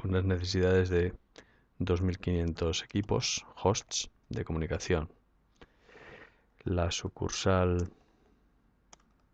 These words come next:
en este caso en Francia, aris guion F R, tiene unas necesidades de mil quinientos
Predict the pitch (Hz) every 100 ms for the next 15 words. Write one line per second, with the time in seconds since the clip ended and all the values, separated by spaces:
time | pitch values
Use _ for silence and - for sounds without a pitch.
0 | _ _ _ _ _ _ _ _ - -
1 | _ _ - 92 - 90 87 85 87 85
2 | - _ _ _ 101 95 101 107 101 92
3 | - _ _ - 92 90 87 - - -
4 | 95 87 87 85 82 - 90 101 117 107
5 | 147 - _ _ - - - _ - 90
6 | 90 90 90 90 92 90 92 95 90 95
7 | - 107 101 95 92 90 95 92 - -